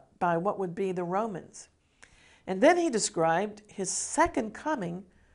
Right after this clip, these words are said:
to render universal judgment. But in between,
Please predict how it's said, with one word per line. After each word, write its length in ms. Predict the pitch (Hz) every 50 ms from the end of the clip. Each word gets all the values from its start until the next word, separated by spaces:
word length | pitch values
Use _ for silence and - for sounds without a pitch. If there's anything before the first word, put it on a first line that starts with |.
| _ _ _ _ _ _ _ _
to 120 | - - 196
render 380 | 185 202 214 226 226 208 208
universal 680 | 196 180 185 196 196 196 180 185 190 185 180 - 190 180
judgment. 600 | 170 160 190 196 208 202 - - - - _ - _ _ _ _ _ _ _
But 160 | - 175 175
in 160 | 220 262 285
between, 600 | 277 311 311 - - 320 320 339 320 214 131 -